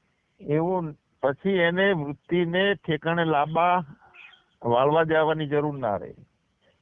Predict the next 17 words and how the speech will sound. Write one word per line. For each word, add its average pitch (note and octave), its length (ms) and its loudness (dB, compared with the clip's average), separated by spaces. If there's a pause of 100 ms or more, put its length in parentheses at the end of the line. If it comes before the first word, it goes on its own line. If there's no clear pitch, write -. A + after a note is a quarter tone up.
એને C#3+ 220 -2
નોખું C#3 460 0
એકાંત D#3 380 0
ગોતવાનું D3+ 560 -2
જરૂર C#3+ 300 0
ના A2+ 180 -2
રહે. D#2+ 140 -8 (2000)
કેમ G#3 280 2
કે F#3 180 -2
આખું F3 440 2
જે G#3 120 2
લાગણીઓનું G3 760 0
માપ F#3 320 0
હતું, E3+ 540 -2 (720)
પ્રેમનું F#3+ 500 0
માપ F3+ 280 2
હતું, D#3+ 560 -2